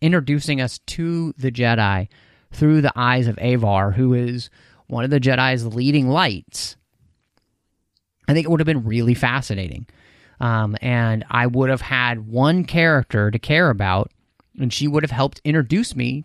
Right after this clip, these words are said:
to this universe. And I, I, and, and part of that, and I think that, and I hate to be, I ha-, hate to sound so, so harsh, but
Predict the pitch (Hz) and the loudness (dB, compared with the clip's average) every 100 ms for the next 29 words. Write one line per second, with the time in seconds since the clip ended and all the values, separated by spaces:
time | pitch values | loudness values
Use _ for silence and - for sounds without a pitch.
0 | _ - 131 143 151 - - _ _ _ | _ -6 -2 0 -2 -4 -12 _ _ _
1 | 180 240 131 - - _ - - - - | -6 -4 -4 -8 -14 _ -20 -20 -8 -2
2 | 190 - 151 - - 151 147 170 151 208 | -2 -2 -6 -6 -8 -8 -4 -2 0 0
3 | 269 165 160 - 156 147 - _ _ _ | 0 0 -2 -4 -6 -6 -8 _ _ _
4 | _ _ _ _ _ _ _ _ _ _ | _ _ _ _ _ _ _ _ _ _
5 | 156 220 208 202 - _ _ _ _ _ | -6 -6 -4 -6 -6 _ _ _ _ _
6 | _ _ - 160 175 170 208 202 165 160 | _ _ -8 -4 -4 -2 -4 -4 -4 -4
7 | 147 143 127 170 170 127 165 170 143 143 | -2 -4 -2 -2 -2 -4 -6 -4 -4 -2
8 | 131 160 147 135 - - - - - - | -2 -2 -2 -4 -14 -12 -10 -12 -10 -6
9 | 151 - 170 143 - 139 123 | -4 -2 -2 -2 -4 -2 -2